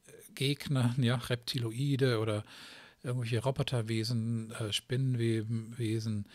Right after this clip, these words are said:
Vampirwesen, ähm, äh, Dualseelen, äh, von Arctur oder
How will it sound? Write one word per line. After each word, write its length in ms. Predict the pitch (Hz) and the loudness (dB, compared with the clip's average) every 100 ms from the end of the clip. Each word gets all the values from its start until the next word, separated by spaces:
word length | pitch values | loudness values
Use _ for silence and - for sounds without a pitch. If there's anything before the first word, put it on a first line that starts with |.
| - - - | -20 -20 -8
Vampirwesen, 1200 | - 113 - 147 123 123 113 120 113 113 117 110 | -6 -6 -2 -2 2 0 2 2 2 0 -4 -6
ähm, 960 | 113 110 107 104 107 107 101 107 110 123 - _ _ _ _ - - - | -4 -2 -2 -2 -4 -4 -6 -6 -8 -12 -18 _ _ _ _ -20 -20 -16
äh, 40 | - - - - - - | -16 -14 -14 -14 -16 -16
Dualseelen, 1000 | - 127 127 143 135 139 127 127 123 120 117 | -8 -2 2 4 4 2 4 4 2 0 -2
äh, 420 | 117 120 117 110 | 0 0 0 -4
von 240 | - 120 | 0 0
Arctur 720 | 110 113 - - 185 160 139 | 0 -4 -4 -2 4 6 4
oder 200 | 120 117 | 2 0